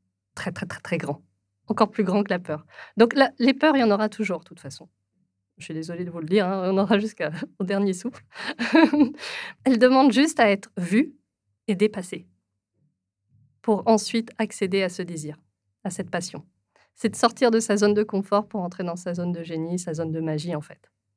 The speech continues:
Et puis, euh, ça va crescendo. Parce qu'une fois qu'on est dans sa zone de magie, <laughs> on rentre dans une zone de confort.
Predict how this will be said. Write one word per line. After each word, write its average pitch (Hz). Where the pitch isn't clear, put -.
Et 208
puis, 214
euh, 160
ça -
va 202
crescendo. 233
Parce 208
qu'une 240
fois 226
qu'on 226
est 208
dans 202
sa 208
zone 214
de 202
magie, 247
<laughs> -
on 240
rentre 240
dans 233
une 240
zone 233
de 214
confort. 247